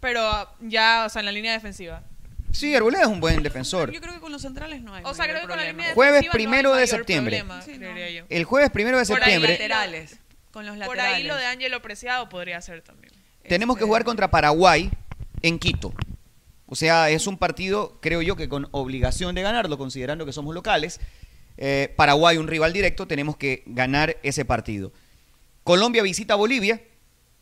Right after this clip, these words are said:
Speaker 2: Perú recibe a Uruguay, Perú cerró bien la Copa América.
Speaker 1: Sí.
Speaker 2: Venezuela recibe a Argentina, Argentina, tremendo momento, el mejor
Speaker 1: El
Speaker 2: momento de,
Speaker 1: campeón de
Speaker 2: después de
Speaker 1: América.
Speaker 2: hace muchos
Speaker 1: Sí.
Speaker 2: años, Argentina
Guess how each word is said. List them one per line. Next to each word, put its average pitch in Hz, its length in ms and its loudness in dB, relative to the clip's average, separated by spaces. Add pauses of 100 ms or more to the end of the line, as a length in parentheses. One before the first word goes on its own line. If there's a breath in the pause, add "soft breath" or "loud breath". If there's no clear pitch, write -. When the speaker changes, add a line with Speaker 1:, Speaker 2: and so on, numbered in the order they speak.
(360)
Speaker 2:
Perú 170 260 6
recibe 208 340 0
a 202 40 4
Uruguay, 214 420 8 (680)
Perú 156 240 0
cerró 160 400 0
bien 180 320 -4
la 143 80 2
Copa 165 180 -2
América. 170 460 -2 (120)
Speaker 1:
Sí. - 320 -20
Speaker 2:
Venezuela 165 460 0
recibe 208 260 0
a 220 40 2
Argentina, 214 480 0
Argentina, 147 680 -4 (140)
tremendo 151 640 0
momento, 156 380 -4
el 151 100 -4
mejor 156 280 -2
Speaker 1:
El 214 40 -4
Speaker 2:
momento 208 420 -2
de, 170 140 2
Speaker 1:
campeón 254 360 -6
de 233 80 -8
Speaker 2:
después 175 180 -2 (100)
de 220 60 4
Speaker 1:
América. 202 40 2
Speaker 2:
hace 196 140 -4
muchos 202 440 -4
Speaker 1:
Sí. - 80 0
Speaker 2:
años, 190 340 2
Argentina 214 540 -2